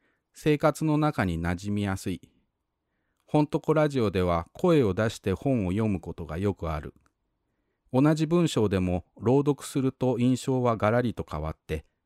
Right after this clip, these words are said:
文字を目で追っているだけではわからない熱が伝わってくる。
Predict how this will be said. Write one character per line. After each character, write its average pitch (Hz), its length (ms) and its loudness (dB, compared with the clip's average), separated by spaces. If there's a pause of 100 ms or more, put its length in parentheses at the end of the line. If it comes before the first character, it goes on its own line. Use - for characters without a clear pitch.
(380)
文 131 160 0
字 117 140 0
を 92 140 2
目 110 160 0
で 92 200 -2
追 104 100 -2
っ - 60 -4
て - 200 -4
い 139 80 0
る 139 100 0
だ 127 140 2
け 139 120 -4
で 127 120 -2
は 82 120 0
わ 85 120 -4
か 143 160 -4
ら 151 140 0
な 117 140 0
い 78 80 -4
熱 80 300 -8
が 73 140 -8
伝 82 260 -8
わ 78 80 -4
っ - 60 -12
て - 160 -18
く - 140 -14
る。 - 140 -18